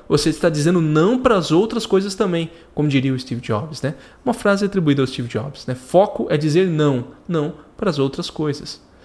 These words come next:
Então, ele já vem aqui e fala, na tentativa de cuidar de todas as coisas,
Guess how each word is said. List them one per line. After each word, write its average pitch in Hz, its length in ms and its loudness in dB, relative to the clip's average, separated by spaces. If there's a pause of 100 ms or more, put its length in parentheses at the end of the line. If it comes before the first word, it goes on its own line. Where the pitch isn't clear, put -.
(500)
Então, 220 560 2 (320)
ele 175 180 6
já 170 120 4
vem 196 260 4
aqui 247 220 2
e - 20 2
fala, 170 240 4
na 156 140 2
tentativa 240 760 2
de - 80 -4
cuidar 143 480 2
de 123 180 -4
todas 220 560 4
as 185 140 2
coisas, 151 540 0